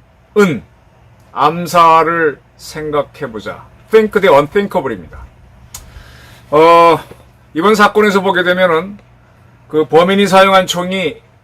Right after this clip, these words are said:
에이알 십오라는 소-, 소총입니다. 에이알 십오는 우리 군에서 쓰는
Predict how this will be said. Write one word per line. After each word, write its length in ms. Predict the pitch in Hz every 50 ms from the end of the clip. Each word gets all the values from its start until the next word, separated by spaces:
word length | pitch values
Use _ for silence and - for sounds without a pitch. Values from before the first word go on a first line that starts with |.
| _ _ _ _ _ _ -
에이알 400 | 135 147 175 208 214 208 208 196
십오라는 1400 | 180 - 185 175 170 170 160 139 - - - _ _ _ _ _ _ _ _ _ _ _ 143 147 143 143 139 131
소-, 220 | - - - 165 - - _
소총입니다. 840 | - - - 175 147 - - 156 143 127 117 117 135 139 113 92 - _ _ _ _ _ _ _ _ -
에이알 360 | 127 156 180 202 214 214 202
십오는 540 | 185 - - 175 185 190 196 208 208 170 - _ _ _ _ _ _ _ _ _ _ _
우리 180 | - 143 175 208
군에서 400 | - - 160 185 185 165 180 185
쓰는 440 | 143 170 185 196 190 165 120 104